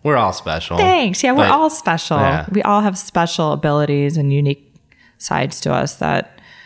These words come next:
Speaker 2: some of us have trouble exploring due to circumstances, but
Speaker 1: I,
Speaker 2: it's all there.
Speaker 1: I feel you have to go through your own, your own journey to get to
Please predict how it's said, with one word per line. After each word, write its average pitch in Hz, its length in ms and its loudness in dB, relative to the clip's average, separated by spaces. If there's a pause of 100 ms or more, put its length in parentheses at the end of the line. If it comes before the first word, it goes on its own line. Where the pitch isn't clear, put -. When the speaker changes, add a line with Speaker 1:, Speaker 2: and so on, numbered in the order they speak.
(420)
Speaker 2:
some 202 280 2
of 170 140 2
us 156 160 0
have 151 260 -2 (160)
trouble 147 580 0 (320)
exploring 147 1000 2 (680)
due 147 180 0
to 139 60 -2
circumstances, 151 880 -2
but - 360 -4 (320)
Speaker 1:
I, 123 180 0
Speaker 2:
it's 98 320 -8
all 160 140 -2
there. 147 280 -2 (400)
Speaker 1:
I - 60 -20
feel 107 320 -4
you 110 160 -2
have 113 240 -4
to 107 80 -8
go 95 220 0
through 92 260 -4
your 85 260 -2
own, 87 440 -2 (1400)
your 92 200 -4
own 92 220 0
journey 85 460 -4 (460)
to 101 120 -10
get 87 260 -6
to 85 380 -6